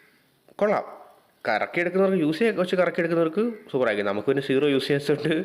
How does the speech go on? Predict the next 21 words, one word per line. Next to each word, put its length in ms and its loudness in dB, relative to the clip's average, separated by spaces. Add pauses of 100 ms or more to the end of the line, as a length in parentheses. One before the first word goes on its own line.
(720)
നമുക്കിതിനെപ്പറ്റി 560 -2
ചിന്തിക്കേണ്ട 360 0
ആവശ്യമില്ല. 320 0 (920)
ഫ്രണ്ട്സ്, 260 2
അപ്പം 140 4 (960)
നിങ്ങളുടെ 240 2
അഭിപ്രായം 340 0
തീർച്ചയായിട്ടും 420 2
ഈ 80 2
വീഡിയോ 200 0
പറ്റി 200 -2
കമന്റ് 280 0
ചെയ്യുക. 280 0
എനിക്ക് 220 -2 (340)
പേഴ്സണലി 460 2
നിങ്ങളുടെ 260 0
കമന്റ് 380 0
വേണ്ടത് 320 2 (720)
നമ്മുടെ 240 0
ക്ലാസിക് 320 -4
റേറ്റിനെ 180 -2